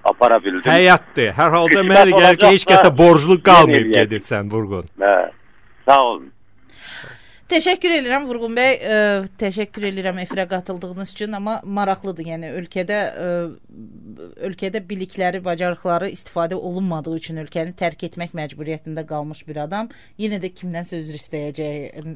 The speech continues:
Speaker 2: Dostlarından.
Speaker 3: haqqında fikirləşir.
Speaker 2: Bəli.
Speaker 3: Haqqında fikirləşir. Çox maraqlıdır. Ə, Azər adlı dinləyici yazır ki, arzu edərdim ki, hər bir Azərbaycan vətəndaşının imkanı olaydı, Azərbaycanı tərk edəydi, bircə məmurlar qalaydı, ə, baxaydıq, görərdik bunların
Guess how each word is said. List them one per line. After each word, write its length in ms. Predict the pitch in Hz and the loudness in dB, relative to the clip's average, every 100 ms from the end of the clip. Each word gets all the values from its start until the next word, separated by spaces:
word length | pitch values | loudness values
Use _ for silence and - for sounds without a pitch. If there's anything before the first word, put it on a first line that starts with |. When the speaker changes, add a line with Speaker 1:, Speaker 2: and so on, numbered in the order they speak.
| 165 | -2
Speaker 2:
Dostlarından. 680 | 160 165 170 170 175 175 180 | -2 -2 -2 -2 -2 -4 -4
Speaker 3:
haqqında 240 | 202 240 | -4 -6
fikirləşir. 500 | 175 151 151 - 127 | -10 -10 -12 -14 -10
Speaker 2:
Bəli. 380 | 113 113 131 139 - - | -8 -8 -12 -16 -20 -16
Speaker 3:
Haqqında 400 | 180 - 165 165 | -16 -14 -10 -10
fikirləşir. 540 | 160 180 160 160 156 - 175 | -12 -12 -12 -10 -14 -14 -14
Çox 100 | 170 | -12
maraqlıdır. 480 | 147 147 160 147 - - - - - | -12 -12 -12 -12 -14 -18 -16 -16 -4
Ə, 80 | 214 220 226 226 240 | 0 2 2 4 4
Azər 300 | 254 302 285 | 6 6 6
adlı 220 | 247 247 214 | 4 0 -6
dinləyici 400 | 226 220 208 240 | 0 2 2 2
yazır 240 | 220 208 240 | 0 0 -4
ki, 160 | 262 | 2
arzu 240 | 220 208 233 | 2 2 0
edərdim 420 | 214 208 190 190 - | 2 2 0 -6 -6
ki, 160 | 262 | -6
hər 240 | 240 262 226 | -2 -2 0
bir 140 | 214 | 0
Azərbaycan 480 | 180 175 185 185 185 | 0 -2 -2 -2 -4
vətəndaşının 640 | 180 190 180 175 196 202 190 | -4 -4 -6 -6 -8 -8 -8
imkanı 400 | 180 185 190 214 | -6 -4 -2 -2
olaydı, 320 | 185 170 202 | -2 -2 -2
Azərbaycanı 560 | 196 160 175 170 170 175 202 | -4 -4 -4 -2 -4 -6 -6
tərk 240 | 170 - | -6 -8
edəydi, 320 | 147 156 165 | -8 -8 -10
bircə 240 | 175 160 180 | -12 -8 -6
məmurlar 640 | 180 165 156 156 160 165 | -4 -4 -6 -6 -4 -4
qalaydı, 560 | 147 139 143 147 185 190 76 | -4 -8 -8 -8 -8 -8 -8
ə, 180 | 160 156 156 | -6 -6 -6
baxaydıq, 480 | 165 202 196 160 - | -4 -4 -4 -10 -12
görərdik 560 | 156 180 196 160 - - - _ | -6 -4 -4 -8 -16 -20 -20 _
bunların 540 | 190 185 175 160 202 | -8 -4 -2 -2 -4